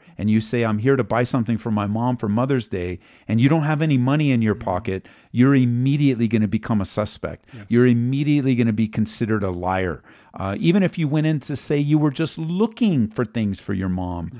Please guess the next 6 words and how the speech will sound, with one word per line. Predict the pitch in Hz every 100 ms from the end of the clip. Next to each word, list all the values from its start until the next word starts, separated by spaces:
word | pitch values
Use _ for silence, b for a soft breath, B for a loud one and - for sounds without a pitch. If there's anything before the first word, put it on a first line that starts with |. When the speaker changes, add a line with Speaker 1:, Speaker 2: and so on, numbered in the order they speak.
| 107
Speaker 2:
Yes. | - - _
Speaker 1:
there | 110
may | 107 117 135 151
be | 120 110 82 78 _
a | 101
tendency | - - 120 113 107 104 87 87